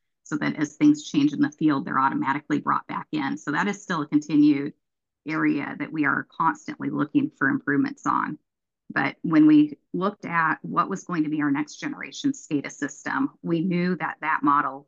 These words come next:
had to be foundational. And so when we went to look for what other opportunities were on the market, Surveillant continued to come up over and over again as the leader in this space.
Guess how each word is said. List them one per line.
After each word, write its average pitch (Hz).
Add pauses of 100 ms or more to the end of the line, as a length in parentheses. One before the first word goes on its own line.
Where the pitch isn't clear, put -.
(140)
had 151
to 143
be 143
foundational. - (200)
And 139
so 151
when 147
we 156
went 165
to 185
look 156
for 143 (280)
what 160
other 147
opportunities 147
were 147
on 147
the 151
market, - (380)
Surveillant 160
continued 156
to 147
come 143
up 151
over 147
and 147
over 147
again 147
as 151
the -
leader 151
in -
this -
space. -